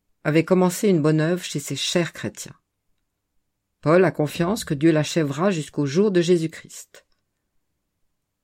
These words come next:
Notre regard est ainsi dirigé sur le retour de Christ,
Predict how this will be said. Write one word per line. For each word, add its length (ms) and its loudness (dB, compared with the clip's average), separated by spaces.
Notre 260 -4
regard 400 4
est 140 2
ainsi 260 0
dirigé 480 2
sur 160 -4
le 100 -2
retour 340 0
de 80 2
Christ, 600 -6